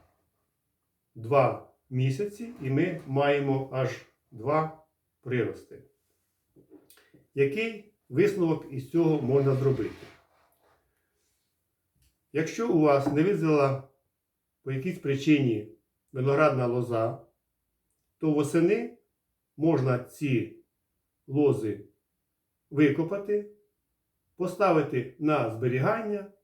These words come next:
а по весні посадити. І за рахунок того, що у нас будуть живі бруньки, які знаходяться, чи на самому чубуку, вони проснуться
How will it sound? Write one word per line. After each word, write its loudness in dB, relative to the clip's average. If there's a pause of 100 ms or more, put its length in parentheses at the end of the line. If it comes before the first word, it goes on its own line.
(280)
а -2
по 0
весні -2 (300)
посадити. -2 (380)
І -8
за 0
рахунок 0
того, 6
що -6
у 0
нас -2 (600)
будуть -6
живі 0 (400)
бруньки, 4
які -4
знаходяться, -2 (540)
чи -10 (280)
на 0
самому 2
чубуку, -2 (300)
вони 0
проснуться -4